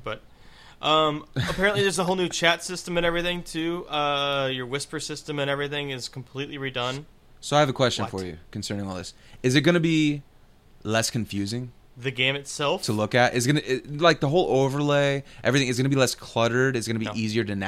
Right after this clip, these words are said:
Speaker 2: navigate?
Speaker 1: it's still gonna be the same Dota two that you remember.
Speaker 2: Not, uh,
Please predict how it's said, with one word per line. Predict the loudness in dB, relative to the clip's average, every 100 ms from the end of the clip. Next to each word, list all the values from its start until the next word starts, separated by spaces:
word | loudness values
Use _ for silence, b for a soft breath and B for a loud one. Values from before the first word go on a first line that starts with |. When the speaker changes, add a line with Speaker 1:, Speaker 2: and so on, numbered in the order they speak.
| 0 0
Speaker 2:
navigate? | 2 0
Speaker 1:
it's | -2
still | 0 2
gonna | 2
be | 0
the |
same | 0 0 0
Dota | 2 0 0
two | -4
that | -6
you | -4
remember. | -4 -4 -6 -10 -18 -20 -20 -20 -20 -20 -20 -2
Speaker 2:
Not, | 4 4 2
uh, | -4 -4